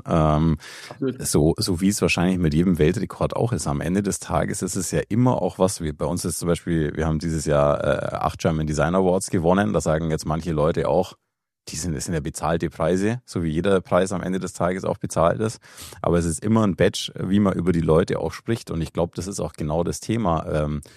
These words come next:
Speaker 1: wenn ich jetzt heute sagen würde, wenn ich jetzt heute hier aus dem Studio rausgehe und sage, ich hatte heute einen, einen, äh, Podcast, dann geht jetzt das Marketing schon los. Na, na, das war der Jonas, der ist Spiegel-Bestseller-Autor, der hat verschiedene Weltrekorde.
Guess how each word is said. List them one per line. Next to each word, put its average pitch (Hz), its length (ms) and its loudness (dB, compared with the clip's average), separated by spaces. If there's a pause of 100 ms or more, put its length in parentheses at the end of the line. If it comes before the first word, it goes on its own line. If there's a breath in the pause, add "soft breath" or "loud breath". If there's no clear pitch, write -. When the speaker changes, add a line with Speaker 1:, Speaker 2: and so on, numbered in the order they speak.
(140 soft breath)
Speaker 1:
wenn 87 80 -6
ich 82 80 -4
jetzt 90 160 -4
heute 90 160 0
sagen 82 460 0
würde, 85 500 0
wenn - 80 -16
ich - 80 -12
jetzt - 140 -6
heute 113 140 4
hier 110 80 2
aus 98 80 -2
dem 101 60 -6
Studio 104 300 2
rausgehe 98 460 2
und 87 60 -4
sage, 90 180 -2
ich 78 80 -8
hatte 92 200 0
heute 82 200 2
einen, 82 240 -4
einen, 78 400 -4
äh, 80 180 -4
Podcast, - 540 0
dann 87 120 -2
geht 80 140 -2
jetzt 87 360 -2
das 104 120 -6
Marketing 90 540 -2
schon 90 200 -4
los. 107 280 -6
Na, 78 200 -4
na, 98 160 0
das 76 140 -6
war 85 80 -2
der 80 100 -2
Jonas, 110 440 0
der 85 140 0
ist - 340 -8
Spiegel-Bestseller-Autor, 80 1080 -4
der 71 80 -2
hat 71 100 -8
verschiedene 73 440 -4
Weltrekorde. 87 560 0